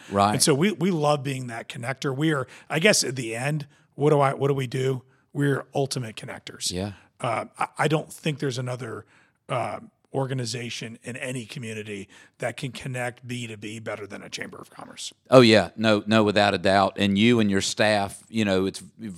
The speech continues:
Speaker 1: are very quick to help, and your mind is always running. When I've been with you or Megan Lesko or some others at the Chamber, you know, it's all, "Hey, I know somebody that can help you with that," or, "Call this person. They can, they can tell you something about this." And that, that's,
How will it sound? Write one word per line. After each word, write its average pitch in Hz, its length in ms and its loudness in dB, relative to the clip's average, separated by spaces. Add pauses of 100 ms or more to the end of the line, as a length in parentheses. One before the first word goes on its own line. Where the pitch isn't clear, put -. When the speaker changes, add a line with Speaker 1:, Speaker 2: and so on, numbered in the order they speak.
(160)
Speaker 1:
are 110 140 8
very 117 320 2
quick - 340 -2
to 104 80 -2
help, 101 480 2
and 101 300 -2
your 107 180 2
mind 107 400 0
is 92 260 -4
always 104 520 0
running. 98 420 -4 (220)
When 104 160 -4
I've 101 160 -4
been 117 160 0
with 101 160 -4
you 107 260 0
or 98 80 0
Megan 101 320 -4
Lesko 101 480 -4
or 101 100 -6
some 95 220 -6
others 95 300 -2
at 92 100 -4
the 98 100 -10
Chamber, 98 520 -4 (260)
you - 80 -10
know, 107 120 2
it's 98 120 -4
all, 110 180 0
"Hey, 190 280 -4 (420)
I 151 80 -2
know 208 140 2
somebody 95 260 -2
that 87 80 -8
can 101 80 -10
help 90 220 -4
you 87 100 -4
with 80 80 -4
that," 120 300 -4
or, 82 120 -4 (300)
"Call 180 160 2
this 190 160 2
person. 110 380 0
They 131 120 0
can, 120 360 -4
they 165 120 0
can 127 260 -4
tell 120 140 0
you 101 140 2
something 101 380 -2
about 90 300 -2
this." 101 360 -4
And 90 180 -6 (380)
that, 160 260 -4
that's, 175 300 -2